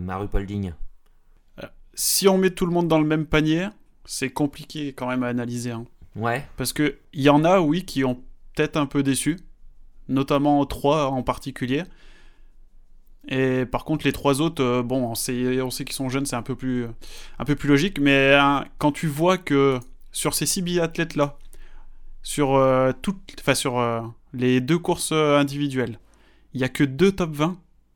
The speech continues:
Speaker 2: une onzième place de, euh,
Speaker 1: Ouais.
Speaker 2: Alexander Andersen et la quinzième place de Bjørn Tegaard.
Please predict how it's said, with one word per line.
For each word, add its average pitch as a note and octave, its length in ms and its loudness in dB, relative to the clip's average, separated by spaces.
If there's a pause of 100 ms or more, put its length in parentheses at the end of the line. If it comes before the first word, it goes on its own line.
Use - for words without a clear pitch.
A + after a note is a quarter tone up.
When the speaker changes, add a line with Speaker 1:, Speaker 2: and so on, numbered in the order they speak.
(440)
Speaker 2:
une C#3 160 0
onzième D#3+ 320 4
place D3+ 280 0
de, C#3+ 120 4
euh, C3+ 480 4
Speaker 1:
Ouais. A#2+ 40 -2
Speaker 2:
Alexander C#3+ 560 0
Andersen C#3+ 560 2
et C3 60 2
la A#2+ 80 -2
quinzième D3 340 2
place D3+ 220 0
de C#3+ 80 2
Bjørn C#3+ 240 0
Tegaard. C#3 480 0